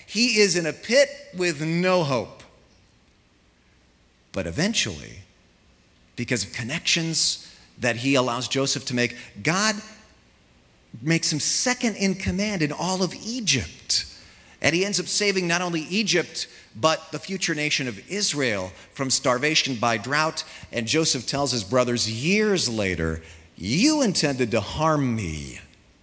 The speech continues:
but God intended it for good, to accomplish what is now being done,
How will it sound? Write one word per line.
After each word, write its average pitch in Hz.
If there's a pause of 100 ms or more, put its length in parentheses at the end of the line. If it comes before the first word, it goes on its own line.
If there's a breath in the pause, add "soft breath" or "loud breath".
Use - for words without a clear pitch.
(840)
but 98
God 185
intended 127
it 110
for 92
good, 92 (320 loud breath)
to 104
accomplish 160
what 104
is 90
now 123
being 127
done, 73